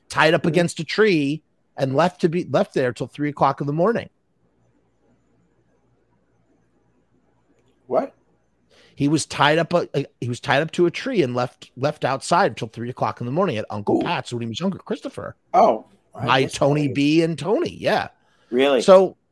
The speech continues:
Speaker 1: yeah. So, like, he, so we see, we see that resentment. And then meanwhile, d-, you know, I, do you wanna talk about this real quick? 'Cause you, you, this, you love this part about Janice and her anger management,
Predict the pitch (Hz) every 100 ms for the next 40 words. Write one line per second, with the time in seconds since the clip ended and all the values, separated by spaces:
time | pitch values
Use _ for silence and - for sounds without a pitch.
0 | - 226 269 - - 185 170 165 - 220
1 | 226 208 - - 170 214 220 - 208 202
2 | 202 190 - 143 175 - 214 170 151 -
3 | 131 113 135 - 123 117 - _ _ _
4 | _ _ _ _ _ - 170 185 185 214
5 | 226 202 190 185 170 - 131 - - 165
6 | 156 147 139 - 131 - 113 165 170 160
7 | 170 151 151 135 139 156 143 - 139 -
8 | 104 120 127 120 117 127 - 139 127 117
9 | 95 104 - 95 95 101 98 131 131 123
10 | - 101 135 135 139 131 127 123 123 117
11 | 120 117 117 113